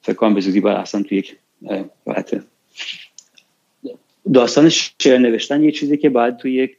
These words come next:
توی کمپی بری برای مدتی، برای چند ماهی باید از دنیا، اه، خو-، دوری کنی و این حرفا، و اینا نمی‌تونی تو اون فضا قرار بگیری. مثلاً این داستان که این، اه، آلبوم که داستانی هم هستش، یعنی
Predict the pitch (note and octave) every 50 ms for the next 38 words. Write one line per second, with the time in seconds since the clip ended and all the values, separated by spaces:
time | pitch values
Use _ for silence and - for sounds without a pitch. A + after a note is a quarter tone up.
0 | _ - A#2 A2 - - A#2 A2 F#2+ - F#2+ F#2+ F#2 F#2+ F#2 - F2 F#2 F#2+ F#2+
1 | F#2+ F2 G#2 F2+ - _ _ _ _ _ _ _ _ _ _ _ _ _ _ _
2 | - - - - - - B2+ A2+ A2 G#2+ G#2 G2+ A2 A2 G2+ G#2 G2+ G2+ G2+ G#2
3 | G#2 G2+ F#2 F#2+ F#2+ F#2+ F#2+ F#2 G2 G2 G#2 G#2 - _ _ _ _ _ _ _
4 | _ _ _ _ - F2+ F2 F2+ F2 E2 E2 - - - - A3 - _ _ _
5 | _ _ _ G#2 - - A2+ G#2 G#2 G2 G2+ G#2 G2+ - A2+ G#2 G#2 G#2 A2 G#2+
6 | - - G#2+ G2 F#2 F#2 - - F#2+ F#2 F#2+ F#2+ F#2+ G#2+ A2 A2 A2 G#2+ G#2 G2+
7 | - F#2+ - - G2 - - G2 F#2 F#2 - F#2+ F#2+ G2 F#2 F2+ F#2+ F#2+ G2 F#2+
8 | F#2+ G#2+ A2 - - B2+ A#2+ A2 G#2+ G2 - A#2 A2+ - - A2+ - - - -
9 | _ - F3 - C4 C4 - - - G2+ G2+ - - - _ _ _ _ _ _
10 | _ _ _ _ _ _ - A2+ G2+ G2+ G#2+ A#2 - - A#2 A2 G#2+ G2 - -
11 | - F#2+ G2 G#2+ G2+ - F#2 F2 - - - - - - F#2 F#2+ F#2